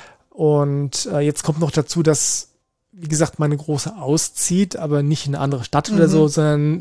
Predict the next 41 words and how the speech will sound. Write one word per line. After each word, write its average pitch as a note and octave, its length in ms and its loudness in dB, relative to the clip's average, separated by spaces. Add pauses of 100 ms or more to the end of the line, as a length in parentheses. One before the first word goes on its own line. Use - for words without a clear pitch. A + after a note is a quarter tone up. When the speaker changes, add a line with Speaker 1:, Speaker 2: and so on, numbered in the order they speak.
(100)
Speaker 1:
Luftlinien D#3 640 0
Kilometer C#3+ 480 0
weiter D3 300 2
oder C3 160 -2
Speaker 2:
Mhm. A#2+ 40 -2
Speaker 1:
so. C#3 200 0 (500)
Also D3 180 2
das D#3 200 2
ist - 200 -2
jetzt - 240 -2
auch D3+ 160 -2
von D3+ 380 -2
der, C#3+ 560 2
äh, - 20 0
von D3+ 180 -2
der C#3+ 120 0
räumlichen E3 560 4
Entfernung C3+ 960 -6 (100)
echt - 340 -12
was, C#3+ 300 -4
was, - 560 -4
ähm, C3+ 600 -8 (460)
nicht D#3+ 200 0
der C3 80 2
Rede C#3 260 4
wert D2 200 -6
ist. G#3 160 -6
Speaker 2:
Ja. F#3+ 140 -6 (360)
Speaker 1:
Also D3 140 2
insofern D3 340 0
bin D3+ 120 0
ich D3+ 160 -4
völlig F#3+ 400 2
klar D3+ 480 2
in D#3 240 -4
dem, C#3 540 -2 (140)
ähm, D2+ 520 -6
was C3+ 220 0
da D3 140 0
jetzt C3+ 280 -2
gerade C3+ 380 -4